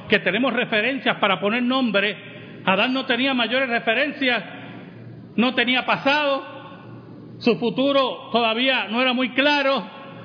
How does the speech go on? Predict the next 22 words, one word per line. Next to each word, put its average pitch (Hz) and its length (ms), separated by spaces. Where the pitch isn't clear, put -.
Por 208 100
lo 214 100
tanto, 262 400
cuando 214 240
vinieron 240 340
los 214 100
animales 233 540
donde 226 420
él, 240 80
enviados 220 420
por 220 220
Dios, 240 200
para 190 260
que 226 140
él 277 100
le 262 120
pusiera 254 400
nombre, 240 500
indica 220 720
el 214 320
gran 294 440
conocimiento 247 1500